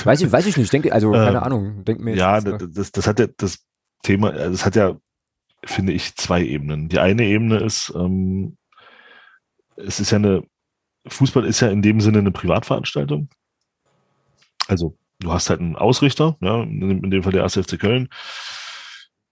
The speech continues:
Speaker 2: Wenn der das jetzt für sich so entscheidet, dass er das so machen möchte,
Speaker 1: Mhm.
Speaker 2: dann muss man halt damit klarkommen, ob man das will oder nicht.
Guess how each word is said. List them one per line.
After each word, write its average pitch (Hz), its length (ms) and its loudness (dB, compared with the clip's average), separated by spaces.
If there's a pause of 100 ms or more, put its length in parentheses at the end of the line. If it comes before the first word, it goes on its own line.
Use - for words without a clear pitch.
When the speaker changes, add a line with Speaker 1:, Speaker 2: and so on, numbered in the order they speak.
Speaker 2:
Wenn 101 180 0
der 110 140 6
das 151 100 4
jetzt - 140 2
für - 80 0
sich 131 160 2
so 123 100 2
entscheidet, 117 560 2 (800)
dass - 160 -6
er 104 200 -2
das 110 140 0
so 107 80 -2
machen 117 240 0
möchte, 90 300 -8 (460)
Speaker 1:
Mhm. 92 400 -6 (580)
Speaker 2:
dann 98 400 -4 (1400)
muss 104 580 0
man 127 140 6
halt 117 340 2
damit 107 360 0
klarkommen, - 500 -2
ob 90 140 -6
man 98 100 -2
das 92 200 -2
will 110 120 2
oder 110 140 4
nicht. 147 280 0